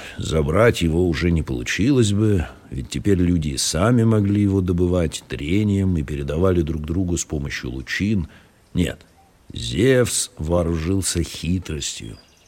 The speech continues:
Вместе с другими богами он смешал воду с землёй и создал женщину. Афина подарила ей серебряное платье и золотой венец, Афродита красоту, Гера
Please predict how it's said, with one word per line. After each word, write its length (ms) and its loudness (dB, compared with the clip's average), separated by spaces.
Вместе 600 4
с 100 4
другими 560 6
богами 640 6
он 240 6
смешал 720 4
воду 520 4
с 60 0
землёй 800 4
и 240 -2
создал 960 4
женщину. 1120 -6
Афина 600 4
подарила 540 4
ей 280 4
серебряное 800 0
платье 720 0
и 160 -8
золотой 560 -4
венец, 840 -4
Афродита 800 4
красоту, 840 2
Гера 720 4